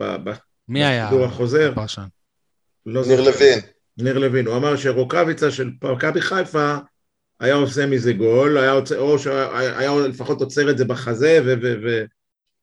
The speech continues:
Speaker 1: ומשחיל איזושהי בעיטה, זה מה שאמר ניר לוין, שגם הוא חלוץ.
Speaker 3: ועדיין אני חושב שמכבי חיפה יצרה עבורו הרבה יותר מצבים, כפי
Speaker 1: ברור.
Speaker 3: שמייצרים ב-,
Speaker 2: ברור.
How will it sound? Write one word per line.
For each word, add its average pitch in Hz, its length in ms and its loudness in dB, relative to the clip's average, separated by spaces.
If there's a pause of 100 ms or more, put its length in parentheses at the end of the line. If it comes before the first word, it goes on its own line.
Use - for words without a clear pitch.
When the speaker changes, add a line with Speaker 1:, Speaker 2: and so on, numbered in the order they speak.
(220)
Speaker 1:
ומשחיל 113 600 -4
איזושהי 123 400 0
בעיטה, 110 380 0
זה 110 140 -2
מה 123 100 0
שאמר 123 360 0
ניר 127 200 2
לוין, 131 320 2
שגם 120 340 -2
הוא 123 140 -2
חלוץ. 117 180 0
Speaker 3:
ועדיין 147 440 8
אני 151 60 2
חושב 143 260 0
שמכבי 139 420 2
חיפה 139 380 4
יצרה 127 400 2
עבורו 127 280 2
הרבה 117 200 0
יותר 127 220 -4
מצבים, 117 600 -4
כפי - 80 -14
Speaker 1:
ברור. 117 120 -2
Speaker 3:
שמייצרים 117 520 0
ב-, - 40 -14
Speaker 2:
ברור. 117 760 4